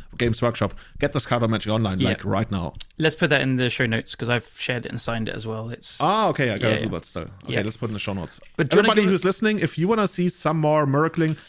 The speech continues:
Speaker 1: like, if you like, is this even a miracle?
Speaker 2: Yep.
Speaker 1: Uh,
Speaker 2: It is a
Speaker 1: actually, it
Speaker 2: miracle.
Speaker 1: doesn't count as, oh yeah, it has miracle text. Awesome.
Speaker 2: Mm-hmm. If you wanna see a miracle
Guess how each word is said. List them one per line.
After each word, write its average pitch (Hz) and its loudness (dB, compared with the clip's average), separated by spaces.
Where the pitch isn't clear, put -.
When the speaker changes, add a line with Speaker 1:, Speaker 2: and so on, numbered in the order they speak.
Speaker 1:
like, 135 2
if 175 2
you 247 -6
like, 233 -2
is - -2
this - -6
even 208 0
a 226 4
miracle? 226 2
Speaker 2:
Yep. 147 -2
Speaker 1:
Uh, 190 4
Speaker 2:
It - -4
is - 2
a - 2
Speaker 1:
actually, - 2
it 294 8
Speaker 2:
miracle. 311 4
Speaker 1:
doesn't 220 2
count 151 0
as, 135 -4
oh 175 4
yeah, 175 4
it 139 2
has 156 2
miracle 127 2
text. - -10
Awesome. 135 2
Speaker 2:
Mm-hmm. 151 2
If 131 -6
you 156 4
wanna 165 2
see 170 2
a 156 2
miracle 135 2